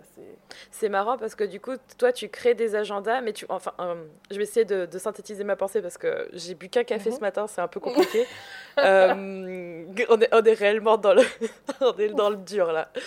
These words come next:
Speaker 1: <laughs>
Speaker 2: Euh, avec ce-, la nuit que j'ai passée, bref, c'est pas le sujet. Du coup, c'est vrai que c'est rigolo parce que c'est pas parce qu'on est quelqu'un qui arrive à s'organiser au quotidien, qui, qui en plus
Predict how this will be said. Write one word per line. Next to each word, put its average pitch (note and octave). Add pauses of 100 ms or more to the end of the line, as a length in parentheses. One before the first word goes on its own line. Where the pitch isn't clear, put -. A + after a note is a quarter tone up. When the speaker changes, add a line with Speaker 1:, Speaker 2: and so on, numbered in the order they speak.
(280)
Speaker 1:
<laughs> C4+
Speaker 2:
Euh, E3+ (500)
avec F#3
ce-, -
la F#3
nuit G3
que E3+
j'ai F#3+
passée, F3+
bref, E3 (500)
c'est A3+
pas F#3+
le G3
sujet. F#3+ (760)
Du F#3+
coup, -
c'est A#3+
vrai G#3+
que G3
c'est -
rigolo A3
parce G#3+
que - (340)
c'est -
pas A#3
parce D4
qu'on A#3
est G3
quelqu'un A3
qui G3+
arrive G3
à F3+
s'organiser G3
au G3+
quotidien, G3
qui, - (160)
qui -
en F#3
plus C4+